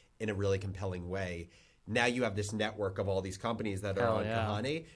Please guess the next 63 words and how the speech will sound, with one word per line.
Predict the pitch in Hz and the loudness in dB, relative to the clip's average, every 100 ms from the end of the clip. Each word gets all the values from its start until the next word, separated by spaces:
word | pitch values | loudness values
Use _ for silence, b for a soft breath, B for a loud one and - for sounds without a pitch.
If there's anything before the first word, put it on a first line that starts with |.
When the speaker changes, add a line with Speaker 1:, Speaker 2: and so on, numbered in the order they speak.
| - | 0
Speaker 1:
right? | 131 | 2
Like, | 117 104 | 4 4
how | 131 | 4
do | 123 | 4
you | 123 113 | 4 2
learn | 113 117 | 2 0
basically | 107 104 110 101 107 101 | 0 -2 -4 -4 -2 2
what | 117 | 4
are | 120 | 4
the | 101 | 2
personas | 101 123 101 113 104 101 95 | -2 -2 0 0 0 0 -2
of | 98 | -2
everyone | 104 104 101 95 | -2 0 0 -2
in | 95 98 | -2 -4
the | |
Kahani | 98 101 98 95 | -2 -2 -2 -2
network | 92 95 - 147 143 | -4 -4 -4 -4 -2
and | 110 107 | -2 0
use | 113 117 | 0 0
that | 110 101 | 0 -2
to, | 110 | -2
like, | 101 101 101 | -2 -2 -2
actually | 104 104 110 95 B B - | -2 -2 -4 -4 B B -4
decide | 120 - 117 101 | 0 2 2 2
what | 110 104 | 0 0
goes | 113 104 | 0 0
in | 107 | 0
the | 98 | 0
bubbles | 92 107 98 92 - | 0 2 2 0 -2
on | 107 98 92 87 | -4 -2 -2 -4
certain | - 87 85 | -6 -6 -6
sites? | 101 78 - - - | -6 -6 -8 -14 -12
Speaker 2:
That's | 185 - | -10 -10
right. | - 170 - 147 | -12 -14 -14 -12
Yeah. | - - - - - | -12 -14 -20 -20 -8
Yeah, | 123 110 104 | -2 -2 2
there's | 131 | 2
crazy. | 127 135 117 | 4 4 4
I | 90 | 6
mean, | 165 | 6
you | 165 | 8
could | 180 | 10
have | 165 | 10
an | 147 | 10
app | 143 139 | 10 8
that's | 123 | 4
just | - 123 | -2 -4
discovery | 117 - 123 123 113 | -2 4 6 6 4
based | 110 110 | 2 2
on | 117 107 | 2 0
which | 107 117 - - | 0 -2 -4 -4
stories | 120 113 110 | 0 2 0
are | 104 | 0
getting | 107 107 | 0 0
the | |
most | 101 104 101 - | -2 -2 -4 -6
i-, | - | -12
interest | - - | -6 0
Speaker 1:
Totally. | 113 110 80 | 2 2 0
Speaker 2:
across | - 107 98 | 0 -2 -2
the | 107 | -6
e-com | 107 - 113 127 | -8 -8 -10 -12
network. | - - - | -14 -12 -14